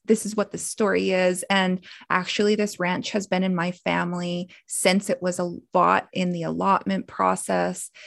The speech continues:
from the nation. And those stories of land settlement on my, my justice map are just as important as the native stories. And what we're doing is we're creating a record,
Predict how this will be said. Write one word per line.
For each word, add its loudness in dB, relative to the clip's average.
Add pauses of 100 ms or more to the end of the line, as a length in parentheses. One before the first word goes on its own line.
(360)
from 8
the 4
nation. -4 (300)
And 0 (120)
those 6
stories -2 (100)
of -6
land 0
settlement 2 (300)
on 2
my, 0 (120)
my -2 (480)
justice 0
map -6
are -4 (140)
just 0
as -4
important -2
as -2 (340)
the 0
native 0
stories. -4
And -4
what 4
we're 2
doing -2
is -8
we're -6
creating -2
a -4
record, -4